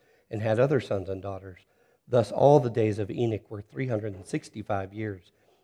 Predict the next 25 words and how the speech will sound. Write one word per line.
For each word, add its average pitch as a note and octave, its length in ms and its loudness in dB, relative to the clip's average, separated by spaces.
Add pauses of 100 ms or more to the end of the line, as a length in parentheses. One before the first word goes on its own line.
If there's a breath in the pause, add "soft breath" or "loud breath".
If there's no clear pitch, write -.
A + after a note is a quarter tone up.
(200)
Enoch C#3+ 540 4
walked A#2+ 480 4
with A2 240 -6
God, G#2 460 -2 (800)
and G2 180 -10
he G2+ 140 -10
was F#2+ 240 -12
not, G2+ 280 -6 (720)
for G#2 120 -14
God F#2+ 320 -12
took - 200 -14
him. F2 140 -20 (1080)
So D3 100 0
the A2 80 -2
pattern D#3 460 2
is G#2+ 140 -4
broken. G#2 500 0 (160)
It's B2+ 200 -8
no C3+ 140 6
longer, C3 560 4 (340 soft breath)
it C3+ 120 4
didn't C#3+ 260 4
say D3 400 8
Enoch D3 320 6
lived, A#2 520 2